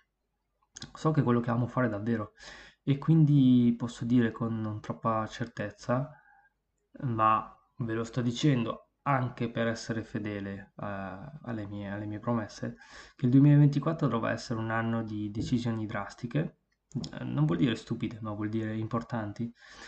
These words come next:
eh, prese per scegliere la via della felicità e non della miseria, intesa come miseria dell'animo. Torniamo però con i piedi per terra, torniamo a questo discorso del disintossicarsi. Non sembra, ma è, è davvero come una droga, cioè l'uso dei, dei social rilascia dopamina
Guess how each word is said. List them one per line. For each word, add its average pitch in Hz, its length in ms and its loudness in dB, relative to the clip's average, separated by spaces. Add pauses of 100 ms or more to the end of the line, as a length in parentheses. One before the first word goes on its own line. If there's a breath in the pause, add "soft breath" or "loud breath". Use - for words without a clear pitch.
(160 loud breath)
eh, 117 160 0
prese 147 280 4
per 117 140 -2
scegliere 113 480 -2
la 107 140 -4
via 110 200 -4
della 104 200 -6
felicità 113 720 -4
e 110 80 -12
non 110 420 0
della 104 180 -4
miseria, 104 720 -4 (1000 soft breath)
intesa 104 500 -6
come 101 280 -6
miseria 98 540 -6
dell'animo. 101 720 -10 (760 loud breath)
Torniamo 175 380 6
però 156 240 6
con 143 120 8
i 135 60 8
piedi 131 240 6
per 120 140 -2
terra, 110 200 2
torniamo 139 300 2
a 139 40 4
questo 120 200 -2
discorso 117 580 -4
del 107 480 -6
disintossicarsi. 107 1120 -8 (360 loud breath)
Non 151 180 8
sembra, 180 300 4
ma 113 340 2
è, 104 220 -6
è 120 80 -2
davvero 120 320 0
come 110 140 -2
una 107 120 -2
droga, 101 380 -4
cioè - 180 -4
l'uso 147 320 6
dei, 117 240 4
dei 110 140 -2
social 113 400 -2
rilascia 107 380 -6
dopamina 110 600 -4